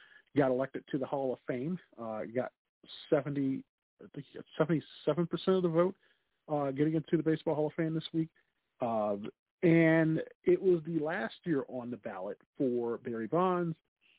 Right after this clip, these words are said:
as well as Roger Clemens, as well as Curt Schilling. And a lot of people were upset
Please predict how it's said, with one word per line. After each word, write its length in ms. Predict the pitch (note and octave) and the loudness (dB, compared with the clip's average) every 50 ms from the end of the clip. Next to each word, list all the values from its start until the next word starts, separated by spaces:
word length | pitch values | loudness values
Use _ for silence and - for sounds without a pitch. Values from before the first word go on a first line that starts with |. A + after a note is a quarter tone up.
| _ _ - | _ _ -12
as 100 | G#2+ - - | -12 -4 -2
well 160 | B2+ A2+ A2 | 0 0 0
as 100 | G#2+ G#2 | -2 -4
Roger 260 | G#2 F2+ E2+ F2 - - | -4 -4 -4 -6 -8 -4
Clemens, 440 | - - G3 G3 F#3 E3+ E3 D#3+ D3+ - _ _ _ _ _ _ _ _ _ - | 0 2 2 2 2 0 -2 -4 -6 -10 _ _ _ _ _ _ _ _ _ -10
as 80 | G#2 G2 | -10 -8
well 200 | G#2 A2 G#2 F#2+ | -8 -8 -8 -8
as 60 | F#2 - - - | -10 -12 -14 -16
Curt 120 | - - - - - | -16 -14 -12 -2 0
Schilling. 240 | E3+ C#3+ - - - _ _ _ _ _ _ _ _ _ _ _ _ _ _ _ _ _ _ _ _ _ _ _ _ - E3 | 0 0 0 -2 -12 _ _ _ _ _ _ _ _ _ _ _ _ _ _ _ _ _ _ _ _ _ _ _ _ -8 -6
And 100 | D3 C3 | -6 -6
a 60 | A#2 | -6
lot 260 | A#2 A2+ A#2+ A#2 A#2+ | -6 -6 -6 -6 -6
of 80 | A#2 - | -8 -2
people 420 | - G#3+ A3+ - - A#2 C3 C3+ - _ _ _ _ _ _ _ _ _ _ _ _ _ | 2 2 2 2 2 -2 -2 -2 -4 _ _ _ _ _ _ _ _ _ _ _ _ _
were 160 | C3+ D#3 D#3+ | -2 2 2
upset 420 | E3+ E3 - - - C4 - - | 2 0 0 0 0 0 0 0